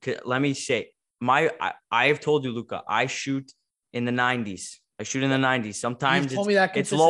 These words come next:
Speaker 2: consistently.
Speaker 1: nineties, sometimes it's high nineties, sometimes I'm in the hundreds. It's golf. It's unpredictable. But I'm
Speaker 2: Gotcha.
Speaker 1: gonna, I'm gonna give you this, and this, you can sit with this till Saturday. My brother, uh,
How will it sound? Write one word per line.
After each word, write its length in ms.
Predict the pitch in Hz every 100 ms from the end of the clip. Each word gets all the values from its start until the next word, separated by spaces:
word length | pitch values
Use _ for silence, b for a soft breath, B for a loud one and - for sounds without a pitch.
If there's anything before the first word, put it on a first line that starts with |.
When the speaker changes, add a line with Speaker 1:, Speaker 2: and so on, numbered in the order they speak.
| 175
Speaker 2:
consistently. 60 |
Speaker 1:
nineties, 480 | 170 165 170 165 165
sometimes 420 | 156 135 147 143
it's 100 | 135
high 160 | 147 143
nineties, 380 | 147 143 143 139
sometimes 420 | 165 170 190 185
I'm 100 | 175
in 80 | 180
the 100 | 165
hundreds. 440 | 151 147 110 101 _ _ -
It's 200 | 151 127
golf. 320 | 147 135 107 - _ -
It's 160 | 127 156
unpredictable. 800 | 147 143 123 127 127 107 90 _ _
But 180 | 151 143
I'm 120 | 139
Speaker 2:
Gotcha. 60 | 156 156 151
Speaker 1:
gonna, 20 | - -
I'm 140 | - 143
gonna 200 | 151 147
give 240 | 127 143
you 100 | 139 131
this, 320 | 131 135 - _ _ _
and 200 | - 127 131
this, 180 | 139
you 300 | 143 - 135
can 160 | 131 135
sit 160 | - 139
with 120 | 120
this 180 | 120 117
till 140 | 123 113
Saturday. 520 | 113 98 98 87 82 _ _ _ _ _ _ _ _ _ _ _ _ _ _ -
My 180 | 120 131
brother, 440 | 131 135 131 131
uh, 300 | 98 107 104